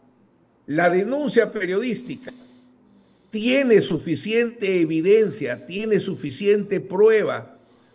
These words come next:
para tomar decisiones trascendentes como suspender a una fiscal de la nación, destituir a un funcionario público, llevarlo a la renuncia, etcétera.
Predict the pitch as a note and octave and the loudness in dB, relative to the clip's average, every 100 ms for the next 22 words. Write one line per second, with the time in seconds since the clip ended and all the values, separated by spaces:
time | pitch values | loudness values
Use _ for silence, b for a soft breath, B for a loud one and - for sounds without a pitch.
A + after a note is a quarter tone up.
0 | _ E3+ E3 D#3+ D3+ E3 G#3+ A3+ G3 F#3+ | _ 0 2 0 -2 0 2 2 0 -2
1 | - E3+ C#3 G3+ A#3 B3 F3+ A2+ - - | -4 -8 -10 0 4 4 2 -6 -14 -20
2 | _ _ _ _ _ _ _ _ _ F3+ | _ _ _ _ _ _ _ _ _ -4
3 | D#3+ D#3+ E3+ E3+ A3 A#3+ A3+ F#3+ - F3+ | -2 -2 -2 4 4 4 2 -4 -2 -6
4 | E3+ E3+ D#3+ D3 - - - - D#3 D3+ | 0 2 2 0 -6 -20 -14 -10 -8 -8
5 | G3 E3+ D#3+ G#3+ G#3+ F#3+ G#3+ G3 E3 D#3+ | -6 -6 0 4 4 2 0 -4 -4 -8
6 | - F#3+ F#3+ F#3 E3+ D#3+ D3+ C#3 G3 A3 | -8 -4 -2 -2 -8 -8 -8 -8 -2 2
7 | A#3 A#3 A3 F3 C3 B B C#3 F#3+ F3+ | 4 4 2 -2 -10 B B -2 0 0
8 | - G3 F#3+ F3+ G#3+ G#3+ G3 G#3 F3+ G3+ | -4 -8 -8 -8 -10 -6 -4 -2 -4 -8
9 | G3 F3+ F#3 G#3 G#3 - A#3 B3+ A#3+ G3 | -8 -4 0 2 2 0 -2 -2 -4 -6
10 | F#3+ - D#3+ C3 B B - D3 E3+ G#3+ | -10 0 0 0 B B -4 0 4 4
11 | A3+ A3 G3+ F3+ E3+ F3+ G#3+ B3+ A3+ G3 | 4 4 4 2 0 -2 -4 -4 -6 -6
12 | - A#3+ A#3+ D4+ E4+ - | -6 -6 -6 -8 -10 -14